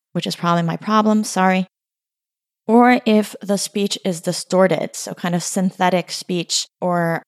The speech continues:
you know, a voice through a loudspeaker or some kind of computerized voice. And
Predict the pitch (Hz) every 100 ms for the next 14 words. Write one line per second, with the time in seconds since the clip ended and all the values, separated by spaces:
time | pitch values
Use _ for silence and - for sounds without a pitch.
0 | _ 185 175 165 175 156 175 170 - 170
1 | 165 202 233 233 - 226 220 220 208 196
2 | 196 190 180 170 - 175 - 175 170 -
3 | 180 165 - 180 170 160 160 160 - -
4 | _ 170 156 156 - - _ _ _ _
5 | _ _ _ _ _ 196 196 190 180